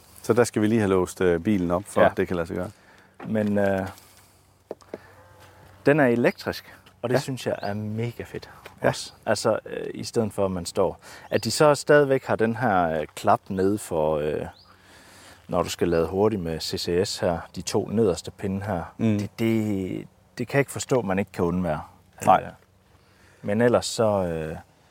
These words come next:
Speaker 2: så synes jeg, det er fedt med, at den er elektrisk, og der sidder to knapper herinde, som enten kan åbne eller lukke, eller hvis du holder den der inde og låser bilen op,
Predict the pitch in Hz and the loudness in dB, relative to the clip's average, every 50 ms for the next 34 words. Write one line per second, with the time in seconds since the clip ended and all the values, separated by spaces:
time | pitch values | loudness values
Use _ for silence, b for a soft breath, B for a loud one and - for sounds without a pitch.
0 | b b b b b - - 104 - - 107 - - 92 82 82 82 - - 101 | b b b b b -12 -10 -8 -6 -6 -4 -4 -2 -2 -2 -4 -4 -2 -2 -4
1 | - - 95 87 82 80 - 80 80 78 76 78 80 95 - - - - 87 - | -2 -2 -2 -2 -2 -2 -2 -4 -4 -4 -2 -2 0 -2 -2 -2 -4 -6 -8 -6
2 | - - 98 95 98 - - 135 120 127 - - - 143 120 - - - 110 107 | -4 -4 -2 -2 -2 -2 0 0 2 0 0 -2 -2 -4 -4 -4 -4 0 2 2
3 | 120 113 92 - - 104 87 82 82 85 90 101 107 B B B B B B B | 2 2 0 -2 -2 -2 -2 -2 -2 -2 -4 -4 -6 B B B B B B B
4 | B B - - 95 87 82 - - - _ - 117 107 - - 95 92 - - | B B -4 -2 -2 -2 -2 -6 -10 -14 _ -2 -2 -2 -2 -2 -6 -8 -6 -4
5 | 90 85 92 98 101 107 90 78 76 76 85 98 127 165 - - - - - 117 | -2 0 0 0 0 -2 -4 -4 -4 -2 -2 0 0 -2 -2 -6 -14 -8 -4 0
6 | 107 107 101 101 95 95 90 - - 104 - - 104 98 95 92 90 117 120 110 | 2 2 2 2 2 -2 -4 -6 -8 -8 -2 0 2 2 2 2 0 0 -2 -2
7 | 104 107 104 95 - 98 101 107 117 131 135 - - - - - - 101 92 90 | -2 -2 -2 -2 -2 -2 0 0 0 0 -2 -6 -10 -20 -10 -4 -2 0 0 0
8 | 90 92 90 - 90 87 87 - - - 117 - - 92 - - 107 127 | 0 -2 -2 -2 -2 -4 -4 -4 -4 -4 -4 -2 -2 -2 0 2 2 2